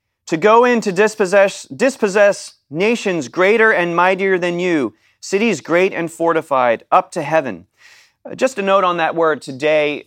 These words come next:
that doesn't mean that in about an hour they're gonna go ahead and cross the Jordan. Today is talking about the imminent future. That today is talking about the season that they're in. It's very, very soon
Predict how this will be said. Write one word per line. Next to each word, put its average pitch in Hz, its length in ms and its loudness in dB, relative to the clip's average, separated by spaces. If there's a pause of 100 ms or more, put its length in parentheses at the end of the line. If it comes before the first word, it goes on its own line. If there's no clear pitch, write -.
(100)
that 160 400 -2 (400)
doesn't 180 360 -2
mean 180 380 -4
that 139 280 -2 (460)
in 165 140 -6
about 151 320 2 (160)
an 135 120 -4
hour 151 360 2
they're 135 140 -4
gonna 131 160 -4
go 139 180 0
ahead 131 120 0
and 123 100 -10
cross 120 260 -2
the 120 80 -16
Jordan. 120 380 -4
Today 160 440 0
is 151 140 -4
talking 147 400 -6
about 127 240 -4
the 135 160 -12
imminent 165 400 -6
future. - 640 -14 (680)
That 123 300 -2
today 156 320 -2
is 165 100 -4
talking 147 300 -2
about 127 320 -4
the 113 100 -8
season 165 600 -10
that 147 160 -8
they're 123 200 -6
in. 104 280 -12
It's 120 140 -16
very, 180 520 0
very 185 320 0
soon 110 680 -10